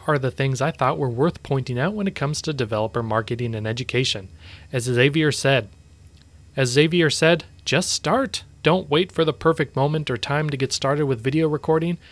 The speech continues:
Buy some of the entry-level equipment we talked about, which I've put in the show notes, and get yourself out there." Investing in recording equipment may not make you produce content faster, but it definitely improves the quality, which is a direct reflection of your brand.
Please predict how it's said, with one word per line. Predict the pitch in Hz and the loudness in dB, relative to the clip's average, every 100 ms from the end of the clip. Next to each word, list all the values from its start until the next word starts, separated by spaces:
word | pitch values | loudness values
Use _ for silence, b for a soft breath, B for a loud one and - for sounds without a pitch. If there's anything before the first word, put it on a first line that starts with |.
| B B | B B
Buy | 123 127 156 | 4 4 4
some | - 135 | 2 0
of | 120 | 0
the | 117 | 0
entry-level | 127 131 120 117 113 | 0 0 0 0 0
equipment | 104 - 180 170 | -2 0 0 -2
we | 143 | -4
talked | 117 147 156 | -2 0 0
about, | 151 147 143 139 | 0 0 0 -4
which | 120 | -4
I've | 107 - | -6 -4
put | 139 - | -6 -6
in | 117 | -6
the | 107 | -2
show | 170 | 0
notes, | 160 147 139 - 156 | 2 0 -2 -6 -6
and | 143 | -4
get | 165 - | -4 -2
yourself | 156 - 127 117 | -2 0 0 2
out | 113 - | 0 0
there." | 101 95 - - b b b b - | -4 -4 -16 -20 b b b b -4
Investing | 131 151 180 202 170 | 2 4 4 2 0
in | 147 | 2
recording | 127 - 151 143 123 | 0 2 2 2 -2
equipment | - 139 131 123 - | -2 -2 -2 -4 -4
may | 120 160 | 0 2
not | 147 135 | 2 0
make | 127 127 | -2 -2
you | 113 | -6
produce | - 107 113 - | -4 -4 -4 -6
content | - 147 135 110 98 | -2 -2 -2 -6 -2
faster, | 151 180 - 113 107 B B B | 0 0 0 -2 -2 B B B
but | 113 | -2
it | 101 | 0
definitely | 143 127 - 120 123 147 | 2 2 0 -6 -4 -6
improves | 117 - 127 107 | -10 -2 -2 -2
the | 110 | -8
quality, | - 139 135 104 101 - 147 | 0 2 4 2 -4 -6 -6
which | 139 | -4
is | 214 | -2
a | 185 | -4
direct | 139 110 117 - - | -4 -2 -2 -4 -8
reflection | 110 117 107 - 123 | -8 -6 -6 -6 -8
of | 110 | -6
your | 120 | -4
brand. | 117 143 147 98 | 0 2 2 -2